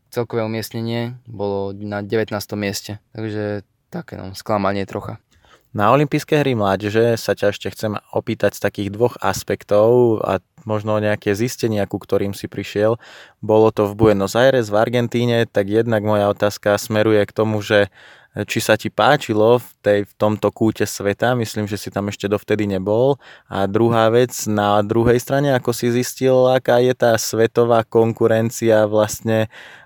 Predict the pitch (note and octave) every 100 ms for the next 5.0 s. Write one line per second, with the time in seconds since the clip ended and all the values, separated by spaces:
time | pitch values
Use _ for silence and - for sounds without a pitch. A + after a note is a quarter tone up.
0 | - - A2+ G#2+ C3 D#3+ C#3 G#2+ G2 G2
1 | - G#2+ A2 - D3 C#3 G2 F#2 - C3
2 | B2 A#2 - B2+ B2+ - B2 A2 C3 C3
3 | B2+ B2+ B2 B2 B2 A#2 - A#2+ G#2+ G#2+
4 | A#2 - B2+ A#2 A2+ A2 A2 A2 G#2 C3+